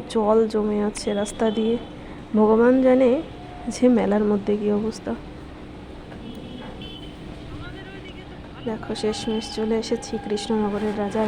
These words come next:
বাড়ি। খুবই এক্সাইটেড ছিলাম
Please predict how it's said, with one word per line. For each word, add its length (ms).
বাড়ি। 300
খুবই 400
এক্সাইটেড 600
ছিলাম 640